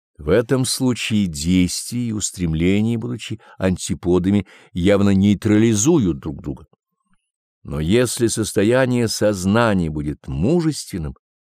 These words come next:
спокойным и твердым, пламя окрепнет и усилится соответственно степени напряжения этих качеств.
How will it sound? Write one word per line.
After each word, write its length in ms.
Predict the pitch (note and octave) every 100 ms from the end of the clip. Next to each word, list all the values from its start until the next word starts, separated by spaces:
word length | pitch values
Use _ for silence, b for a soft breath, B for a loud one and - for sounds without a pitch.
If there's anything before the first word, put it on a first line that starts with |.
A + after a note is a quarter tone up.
| _ _
спокойным 840 | - - - - F#2+ B2+ A#2+ E2+ B1
и 60 |
твердым, 600 | - C2 G#2 E3 B2+ G2+ - _ _ _ _ _ _
пламя 540 | - A2+ C#3 A2+ F#2 F2+
окрепнет 1000 | - F2+ - F3 F#3+ - E3 - - _ _ _ _ _ -
и 160 | A#2
усилится 1000 | A#2+ B2 G#2 - C3 A#2 G#2+ - - G#2+ - _
соответственно 1000 | - - G2 - G2 F#2+ - G#2 F#2+ E2+ _ _
степени 560 | - - - G2 F2 F2+
напряжения 720 | F2+ F2+ E2+ D2+ F2+ F2 E2+
этих 280 | D#2 F2 -
качеств. 540 | - D2 - - -